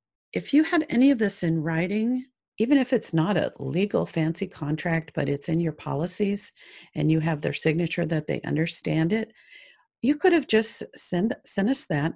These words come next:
and circled it, and, uh, you would have won."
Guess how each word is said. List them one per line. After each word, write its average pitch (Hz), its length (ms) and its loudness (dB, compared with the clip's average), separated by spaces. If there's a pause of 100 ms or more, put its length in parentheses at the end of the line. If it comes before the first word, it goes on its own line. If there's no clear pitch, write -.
and 185 140 0
circled 156 480 -4
it, 151 260 -2 (460)
and, 170 380 0 (480)
uh, 165 340 -2 (400)
you 180 140 -4
would 185 140 -2
have 190 140 -6
won." 220 360 -2